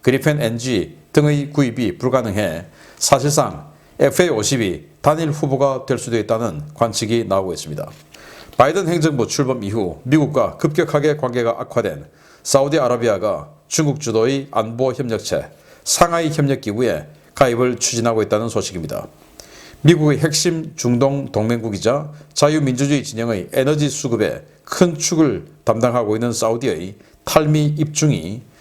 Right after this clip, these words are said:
국제 정세를 뒤흔들 것으로 우려됩니다. 네, 어, 스텔스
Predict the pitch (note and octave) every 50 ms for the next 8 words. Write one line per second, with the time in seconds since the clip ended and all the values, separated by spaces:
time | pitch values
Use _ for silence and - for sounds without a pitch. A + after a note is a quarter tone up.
0 | - - - _ - - D3 D3 D#3+ D#3+ C3 A#2+ A2+ B2 C3 A#2 G#2+ F2+ - -
1 | - C3 A#2+ B2+ C3 A#2+ B2 A#2+ A#2+ A2 - B2 A#2+ B2 B2 - G#2 F#2+ F2+ F#2
2 | F2 - E2 - - - - - - - - - - - - - - - - -
3 | - B2 A2+ G#2 F#2+ E2+ D2+ D2 - - - - - - - - - - - -
4 | - - B2 B2 A#2+ - - - G3 G3 - - - - B2 G2 F#2+ A2 B2 C#3
5 | D3